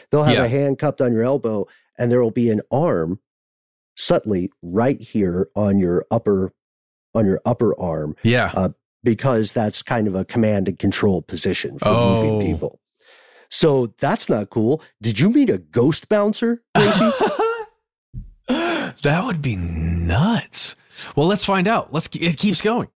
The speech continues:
Speaker 1: It keeps going. Gracie says, "I immediately jumped,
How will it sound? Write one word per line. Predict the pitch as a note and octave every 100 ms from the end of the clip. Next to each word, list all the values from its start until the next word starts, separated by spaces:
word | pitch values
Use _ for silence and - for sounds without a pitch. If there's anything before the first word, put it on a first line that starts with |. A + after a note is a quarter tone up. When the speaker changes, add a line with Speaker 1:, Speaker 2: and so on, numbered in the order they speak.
| -
Speaker 1:
It | A#2+
keeps | - C3+ -
going. | B2 E2+ - _ _
Gracie | B2 B2+ A2+
says, | G2 G2+ F2+ -
"I | G2
immediately | G2+ F#2 G#2+ F2+ D2+ D#2+
jumped, | - D2+ - -